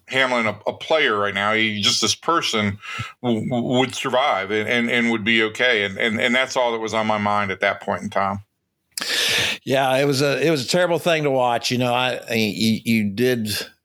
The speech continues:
Speaker 2: feel like, well, what was, what was the N F L going to do? I, I think in that point, you know,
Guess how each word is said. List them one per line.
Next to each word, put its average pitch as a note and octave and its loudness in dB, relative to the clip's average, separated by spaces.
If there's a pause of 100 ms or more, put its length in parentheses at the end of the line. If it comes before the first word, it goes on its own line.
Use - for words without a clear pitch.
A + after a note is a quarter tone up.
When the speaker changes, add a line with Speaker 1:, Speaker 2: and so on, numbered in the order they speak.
(120)
Speaker 2:
feel B2 0
like, A2 0
well, G2+ 0
what B2+ 0
was, A2+ 0
what C3+ -2
was C3 0
the B2+ 4
N B2+ 0
F A#2 -2
L A2+ 2
going G#2+ 0
to F#2+ -2
do? C3+ 2
I, C#3+ 0
I - 0
think D3+ 0
in C3 0
that C3+ -2
point, B2+ -2
you A2 -2
know, F#2+ 0